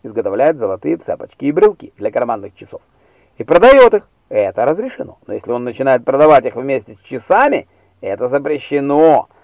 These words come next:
так как часы изготовил не он, а часовщик. Поймали за таким занятием. С вещами вон из города. Киев привлекал евреев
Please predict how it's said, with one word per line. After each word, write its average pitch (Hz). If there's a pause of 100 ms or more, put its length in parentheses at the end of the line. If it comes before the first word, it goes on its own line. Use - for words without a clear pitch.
(300)
так 170
как 180
часы 175
изготовил 180
не 151
он, 127 (140)
а 107
часовщик. 135 (140)
Поймали 165
за 151
таким 123
занятием. 104 (140)
С -
вещами 233 (100)
вон 160
из 208
города. 107 (400)
Киев 226
привлекал 214
евреев 202